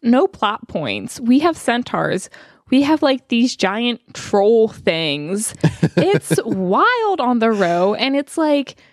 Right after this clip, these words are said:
Speaker 1: they put so much work into these these characters that, like, don't even have plot points just to make this world more believable.
Speaker 2: <laughs>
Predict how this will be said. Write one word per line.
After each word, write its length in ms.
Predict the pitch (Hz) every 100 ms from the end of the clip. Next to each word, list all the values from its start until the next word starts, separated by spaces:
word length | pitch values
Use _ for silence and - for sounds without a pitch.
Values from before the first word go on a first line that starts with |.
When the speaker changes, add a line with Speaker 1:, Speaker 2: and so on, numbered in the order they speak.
| _ _ _ -
Speaker 1:
they 260 | 277 294 330
put 440 | - - 427 339
so 340 | - - 269 349
much 280 | 330 -
work 300 | 220 214 392
into 260 | 440 403 277
these 580 | 226 214 220 220 - - _ _
these 240 | 214 220
characters 720 | - - 220 453 - 233 190 -
that, 160 | 214
like, 300 | 220 208 -
don't 240 | - 247 269
even 240 | 240 240
have 320 | 226 214 208 _ _ _
plot 340 | - 110 -
points 640 | - 170 80 90 - - - _ _ _ _ -
just 440 | - 247 262 -
to 60 | 294
make 260 | 254 240
this 260 | 240 226 -
world 320 | 196 269 247
more 180 | 202 190
believable. 840 | 170 170 208 254 185 - 156 -
Speaker 2:
<laughs> 40 | -